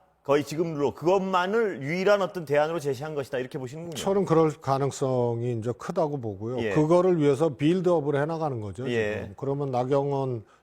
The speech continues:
Speaker 2: 전 의원은 사실은 출마하기가 어려운
Speaker 1: 예.
Speaker 2: 상황이 올 거고 안철수 대표는 하여튼 비윤으로 봐야 되는 거
Speaker 1: 예.
Speaker 2: 아니에요? 그런데 압도적이지가 않거든요.
Speaker 1: 예.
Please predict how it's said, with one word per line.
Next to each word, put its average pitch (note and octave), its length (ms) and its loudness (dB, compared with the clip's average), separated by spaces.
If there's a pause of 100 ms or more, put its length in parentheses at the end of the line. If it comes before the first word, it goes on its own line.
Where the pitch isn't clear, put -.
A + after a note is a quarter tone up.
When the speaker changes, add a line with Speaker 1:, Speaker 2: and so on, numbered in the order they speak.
Speaker 2:
전 C3 240 -2
의원은 C3+ 400 -2
사실은 C3 420 -6
출마하기가 B2+ 600 -8
어려운 A2+ 380 -2
Speaker 1:
예. A2+ 40 -2
Speaker 2:
상황이 G#2 320 -2
올 B2+ 160 -8
거고 G#2+ 400 -14 (260)
안철수 E3+ 480 -2
대표는 E3+ 680 0 (240)
하여튼 G3+ 260 -4
비윤으로 E3+ 540 2
봐야 B2+ 260 0
되는 B2+ 260 -2
거 C#3+ 80 -4
Speaker 1:
예. - 60 -2
Speaker 2:
아니에요? B2+ 260 -6
그런데 E3 400 -2 (180)
압도적이지가 F#3+ 800 0
않거든요. G#2 420 -6
Speaker 1:
예. A2+ 240 -4